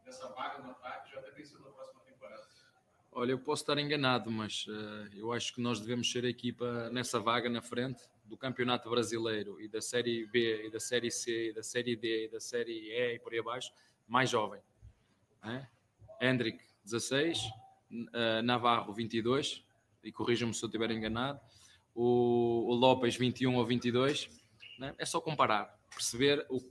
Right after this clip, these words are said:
Speaker 2: que é que nós temos aqui, o que é que os nossos adversários têm, e perceber o potencial e a margem de crescimento que nós temos aqui.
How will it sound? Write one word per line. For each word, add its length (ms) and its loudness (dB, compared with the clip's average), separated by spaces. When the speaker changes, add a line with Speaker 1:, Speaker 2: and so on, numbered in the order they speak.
Speaker 2:
que 100 2
é 20 4
que 100 -12
nós 160 0
temos 280 -2
aqui, 320 0
o 40 -10
que 80 -2
é 40 -2
que 80 -14
os 60 -4
nossos 520 -2
adversários 580 0
têm, 240 -4
e 60 -6
perceber 360 -4
o 40 0
potencial 1000 -2
e 80 0
a 40 2
margem 340 2
de 60 -6
crescimento 600 -4
que 80 -12
nós 180 -4
temos 300 -8
aqui. 300 -8